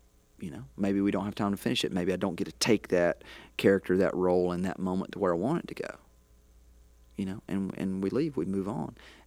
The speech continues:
And that particular scene, the dinner table scene from Talladega Nights, the freckle stuff from Wimpy Kid, um, those two things I know for sure will outlive me. Film,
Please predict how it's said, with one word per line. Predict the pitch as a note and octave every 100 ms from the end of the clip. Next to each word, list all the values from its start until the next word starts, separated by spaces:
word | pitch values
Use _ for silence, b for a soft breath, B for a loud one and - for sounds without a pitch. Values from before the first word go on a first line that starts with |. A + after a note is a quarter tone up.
| _ -
And | F#2 F2
that | G#2+ -
particular | G#2+ - G#2+ G#2 F#2+
scene, | - F2+ - B
the | - F#2
dinner | A2+ A2+
table | G#2+ G#2 F#2+
scene | G2+
from | F#2+ F#2
Talladega | F#2+ F2+ E2
Nights, | D2+ B1 - - B B
the | -
freckle | - A2 G#2 G2
stuff | - G2 G2
from | F2
Wimpy | E2+ - D#2
Kid, | - A1 - B B -
um, | G#2 G2 F2 D#2 - A2 - _ _ _ _ _ _ - _ _ -
those | B2 B2+ C#3+
two | - B2+
things | - G#2 G2 G2
I | G2
know | F#2+ F#2+
for | - F#2
sure | - - F#2+ F#2 G2 _
will | - F2+
outlive | C#2 F2 - F#2 E2 -
me. | - - - - _ _ _ _ _ _ _ _ _ - - - - - - - -
Film, | - A2+ G#2+ G2 F#2